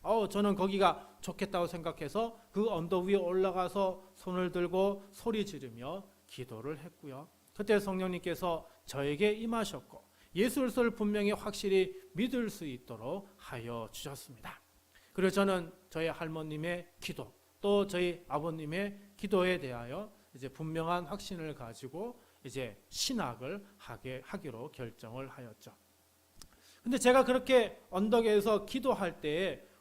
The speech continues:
그 바로 밑에 고등부 친구들 한 서너 명이 거기 모여 있었다고 합니다.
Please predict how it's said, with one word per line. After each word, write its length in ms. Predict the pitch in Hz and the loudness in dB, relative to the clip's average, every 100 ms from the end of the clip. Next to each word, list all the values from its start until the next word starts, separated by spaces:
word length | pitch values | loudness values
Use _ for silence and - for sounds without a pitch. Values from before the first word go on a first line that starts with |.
| - | -8
그 260 | 233 285 | -2 -2
바로 340 | - - 214 233 | -2 -6 -2 2
밑에 640 | 208 202 185 202 151 - - - | 2 0 2 2 2 -2 -18 -10
고등부 640 | 160 226 233 220 208 185 | -2 2 2 4 4 2
친구들 440 | - 214 185 175 | -2 -6 -4 -4
한 160 | 226 220 | -2 -2
서너 300 | - 262 254 | -4 -2 -2
명이 420 | 190 160 196 202 - | -2 -4 -4 -6 -12
거기 260 | - 131 139 | -12 -8 -8
모여 340 | 120 123 147 | -6 -2 0
있었다고 540 | 156 156 147 - 127 135 | -2 -4 -10 -10 -10 -10
합니다. 380 | 127 117 - | -12 -16 -20